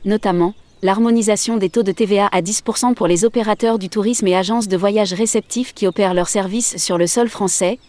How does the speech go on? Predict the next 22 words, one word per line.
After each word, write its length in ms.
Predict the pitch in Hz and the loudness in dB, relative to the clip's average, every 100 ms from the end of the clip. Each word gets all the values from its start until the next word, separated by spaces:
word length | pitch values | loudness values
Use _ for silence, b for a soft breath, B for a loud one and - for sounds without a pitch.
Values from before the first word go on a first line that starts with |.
| - | -2
l'obtention 520 | 190 - 226 - 233 | -2 -2 -4 -2 -4
auprès 240 | 202 - | -4 -4
de 80 | 180 | 0
l'A 120 | 175 | 0
P 120 | 190 220 | 0 0
S 180 | 214 | 0
T 120 | - 226 | 0 0
une 100 | 180 | 0
contre-garantie 720 | 226 - 208 202 202 185 214 | -2 -2 0 0 0 -4 -4
financière 480 | 226 208 - 214 | -2 0 0 0
adaptée 400 | 185 185 - 240 | 2 0 0 -4
pour 140 | - 180 | -2 0
les 100 | 170 | 0
réceptifs 640 | 220 220 - - 247 - | 0 -2 -4 -6 -6 -6
et 100 | - | -4
l'établissement 640 | 180 196 214 190 196 226 226 | -2 0 0 0 -2 0 0
de 80 | |
relations 420 | 180 208 196 214 196 | 0 0 0 -2 -2
équilibrées 520 | 220 220 208 175 202 | -2 -4 -4 -2 -2
avec 240 | 180 170 | -2 -2
les... 160 | 175 160 - - _ _ _ - _ _ - | -4 -6 -10 -20 _ _ _ -20 _ _ -2
ota, 340 | 214 208 208 | -2 0 -4